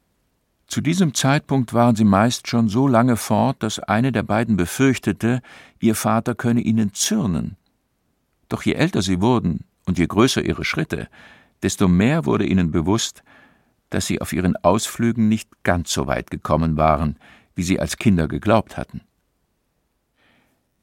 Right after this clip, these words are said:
Es gab zwei Möglichkeiten, nach Hause zurückzukehren. Sie konnten denselben Weg nehmen, auf dem sie gekommen waren,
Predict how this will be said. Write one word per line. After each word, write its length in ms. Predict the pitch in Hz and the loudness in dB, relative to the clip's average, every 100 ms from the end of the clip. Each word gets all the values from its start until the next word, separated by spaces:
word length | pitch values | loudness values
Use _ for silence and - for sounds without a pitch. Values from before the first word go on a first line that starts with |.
| _ _ _ | _ _ _
Es 140 | 117 | -2
gab 220 | 160 175 | 0 -2
zwei 240 | - 160 160 | 0 0 2
Möglichkeiten, 680 | 120 - 73 - 71 - 76 | 0 -2 -10 -4 -6 -2 -4
nach 200 | 73 85 | -2 -2
Hause 280 | 85 87 90 | -2 -2 -4
zurückzukehren. 840 | 104 85 - - - - - - _ _ _ _ _ _ _ | -4 -6 -8 -16 -10 -10 -10 -14 _ _ _ _ _ _ _
Sie 100 | - | -4
konnten 320 | 135 156 - | -2 -2 -2
denselben 640 | 104 98 87 131 180 139 | 2 2 4 2 2 2
Weg 260 | 107 123 - | 2 2 0
nehmen, 400 | 123 139 170 180 | 0 2 0 -2
auf 140 | - | -4
dem 180 | - 101 | -2 -2
sie 100 | 87 | 0
gekommen 460 | 82 - 123 143 80 | -4 0 2 2 0
waren, 420 | 76 85 127 | 0 0 -2